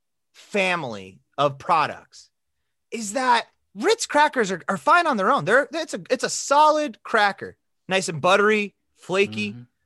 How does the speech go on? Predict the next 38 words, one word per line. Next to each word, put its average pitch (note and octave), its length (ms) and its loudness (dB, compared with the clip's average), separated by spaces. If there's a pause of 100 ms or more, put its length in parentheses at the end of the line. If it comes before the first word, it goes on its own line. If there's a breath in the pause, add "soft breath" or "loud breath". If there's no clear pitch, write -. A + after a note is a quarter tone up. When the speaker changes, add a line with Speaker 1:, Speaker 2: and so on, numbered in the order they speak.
(140)
Speaker 1:
little G3 140 0
salty. A3 560 -4 (100)
Love F3+ 300 2
it. F#2 140 -12 (560)
But A#3 180 -14
then C#4+ 400 0 (240)
they A#3 180 -6
were, C#4+ 260 0 (240)
I A#3+ 120 -4
love C4+ 380 0
when D#4 120 -2
a C#4 60 0
company A#3 360 -2
already A3+ 300 2
does F#3+ 240 0
one E3 260 -2
thing F#3 280 -4
great D#3 300 0
and F3+ 80 -6
they F#3+ 80 -4
were G3 100 -2
like, E3+ 240 0
"You F#3+ 60 -10
know G3 140 -4
what? F#3+ 320 -4 (300)
Let's - 180 -8
give C4 200 -2
the B3 80 -4
world G#3+ 240 4
more. E3 440 -2 (300)
We A3+ 160 0
have C#4+ 140 2
more G3+ 340 4
to G3+ 80 4
give C#3+ 420 0
to C#3+ 120 -8
this C3 260 -4
world." G2+ 420 -8